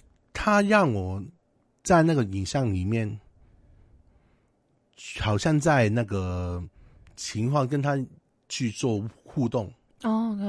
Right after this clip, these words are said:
Speaker 1: 嗯哼。
Speaker 2: 就好像你是，你，你也是那个情景当中的一者这样子。
Speaker 1: 对，没错。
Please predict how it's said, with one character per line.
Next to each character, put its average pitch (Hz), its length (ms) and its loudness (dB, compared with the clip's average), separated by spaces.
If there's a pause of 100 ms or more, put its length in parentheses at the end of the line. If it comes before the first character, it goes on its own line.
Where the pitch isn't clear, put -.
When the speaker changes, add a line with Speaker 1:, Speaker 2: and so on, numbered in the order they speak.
(440)
Speaker 1:
嗯 101 80 -4
哼。 110 240 -4
Speaker 2:
就 294 80 0
好 240 80 2
像 254 100 0
你 196 220 -2
是， - 240 -10
你， 202 340 -2
你 226 120 0
也 240 100 2
是 208 140 -2
那 226 100 0
个 196 80 -2
情 185 240 -4
景 185 160 -2
当 175 180 -2
中 185 180 -2
的 160 200 -6
一 123 240 2
者 92 220 -4
这 160 100 -10
样 151 220 -8
子。 - 160 -20
Speaker 1:
对， 104 80 -8
没 95 200 0
错。 101 340 -8